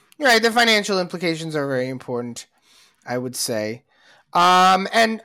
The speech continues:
I don't know who needs to hear this. I mean, we are two Jews, so I feel like it's very important to point this out. I, there's a lot of,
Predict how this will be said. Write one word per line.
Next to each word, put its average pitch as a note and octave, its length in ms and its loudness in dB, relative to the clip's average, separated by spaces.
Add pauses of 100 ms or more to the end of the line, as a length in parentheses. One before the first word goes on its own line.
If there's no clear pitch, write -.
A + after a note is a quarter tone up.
(380)
I A3 120 2
don't C4+ 160 2
know A#3 180 4
who G#3+ 140 -4
needs F#3 220 -6
to F#3+ 60 -4
hear F3+ 140 0
this. F3+ 240 -2
I D#3+ 300 -2
mean, E3+ 260 -4
we F3 160 -2
are F3+ 240 6
two F3 220 -10
Jews, C#3+ 400 -6
so C#3+ 100 -4
I C3 60 -4
feel F#3 120 -4
like E3 100 -2
it's C#3+ 100 -10
very D3+ 120 -2
important C#3 300 -6
to - 40 -12
point B2+ 160 -6
this A2+ 120 -12
out. A#2 160 0
I, A2+ 320 -4
there's C#3 200 -2
a D#3+ 40 -4
lot G3 200 4
of, E3 220 0